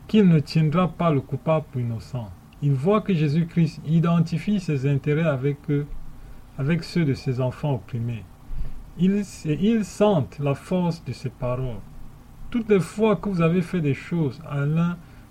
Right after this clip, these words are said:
de ces plus petits de mes frères, c'est à moi que vous les avez faites. » Matthieu vingt-cinq, quarante. Tous les impénitents sont à la barre du tribunal divin sous l'inculpation du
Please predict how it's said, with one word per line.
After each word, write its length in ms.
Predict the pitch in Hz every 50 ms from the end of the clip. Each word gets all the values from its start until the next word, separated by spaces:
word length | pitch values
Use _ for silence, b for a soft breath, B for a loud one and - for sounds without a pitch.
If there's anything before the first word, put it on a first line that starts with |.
| B -
de 60 | 131
ces 200 | - - 170 165
plus 180 | - - 160
petits 500 | 143 - 131 117 - - - - 151 151
de 80 | 135 120
mes 140 | 117 123 117
frères, 480 | - - - 139 143 143 143 143 143 139
c'est 340 | - - - - 123 - -
à 80 | 127
moi 400 | 127 131 139 160 170 165 139 - - - -
que 100 | - 139
vous 140 | 135 143
les 160 | 143 131 113 117
avez 240 | 107 104 113 117
faites. » 280 | 110 - - - 107 92 - 123
Matthieu 400 | 127 131 131 123 - - - 160
vingt-cinq, 580 | 143 120 117 113 107 90 - - 135 127 131 131 135 - - - - - - -
quarante. 380 | - 117 107 104 110 107 98 90 90 - - - - - - - - - - - - - - - - - - - - - - - - - - - - - - - - - - - - - - -
Tous 100 | 262 262
les 220 | 240 208 156 160
impénitents 640 | 185 170 170 185 180 175 175 151 - 214 220 226 214
sont 260 | - - 190 180 160
à 60 | 143
la 120 | 135 127 123
barre 460 | 117 123 165 170 165 160 160 156 147
du 120 | 127 123
tribunal 540 | 113 - - 139 120 120 131 143 151 151 143
divin 380 | 117 117 113 107 131 139 143 139
sous 320 | - - - 185 190 190
l'inculpation 840 | 170 143 131 127 117 - 127 117 - 127 123 - - - - 151 147
du 140 | 135 110